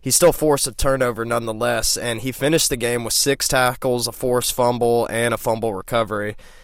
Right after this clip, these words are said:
and just played all around good for the Florida Gators and really fought his hardest to try to win this game for his football team. And hi-, and speaking of Tennessee and picking up the slack, you know,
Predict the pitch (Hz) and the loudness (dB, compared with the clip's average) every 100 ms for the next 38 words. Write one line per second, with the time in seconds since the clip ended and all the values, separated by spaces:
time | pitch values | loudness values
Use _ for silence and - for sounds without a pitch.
0 | - - 120 123 - 151 147 147 160 147 | -12 -8 -4 -4 4 4 6 6 6 6
1 | 147 113 120 131 120 127 113 107 - 127 | 4 2 0 0 0 -4 -4 -6 -2 0
2 | 117 104 113 113 107 110 - 113 107 107 | 0 0 0 0 -2 -4 -4 -8 -8 -12
3 | - - - 117 139 147 139 131 120 113 | -18 -20 -12 4 6 8 6 4 0 -6
4 | - - 147 151 143 135 - 131 120 113 | -16 0 6 6 6 0 4 4 4 0
5 | - 120 - 131 117 113 117 110 107 120 | -2 -4 -2 0 0 -2 -4 -4 -6 -4
6 | 113 110 - 107 104 117 120 - 127 120 | -4 -6 -6 -4 -4 -8 -14 -18 -10 -8
7 | - 127 76 107 - 123 113 110 - - | -4 -6 -2 -4 -2 -4 -4 -6 -10 -20
8 | - - - 131 123 117 117 147 - 104 | -20 -20 -6 -2 0 -2 -2 -4 -2 -2
9 | 127 123 120 - 180 214 180 131 110 - | -2 -2 -2 0 0 0 2 2 0 -8
10 | - - - 165 139 - 147 151 120 113 | -20 -6 -2 0 2 2 2 2 2 0
11 | - 120 120 113 110 107 - - 160 160 | -2 -2 0 -2 -4 -8 -14 -2 0 0
12 | 135 107 - 127 127 135 110 - 123 120 | -4 -2 -2 0 2 2 0 -4 -4 0
13 | 117 | 0